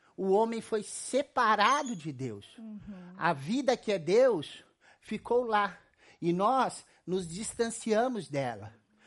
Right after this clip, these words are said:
Speaker 1: Há um abismo entre a vida que é Deus e o homem.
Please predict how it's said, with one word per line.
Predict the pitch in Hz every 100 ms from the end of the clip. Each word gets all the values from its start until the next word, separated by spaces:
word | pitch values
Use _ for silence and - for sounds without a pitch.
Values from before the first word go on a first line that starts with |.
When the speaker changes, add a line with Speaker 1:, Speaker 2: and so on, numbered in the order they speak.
| - -
Speaker 1:
Há | 160 190
um | 220
abismo | 233 220 160 214 233 170 156 131 - _ -
entre | 165 202 196 196
a | 185
vida | 156 135 202 220 240 294 - _ _ _
que | - 180
é | 165
Deus | 156 196 262 311 - - _ _ _ -
e | 262
o | 247
homem. | 190 190 202 175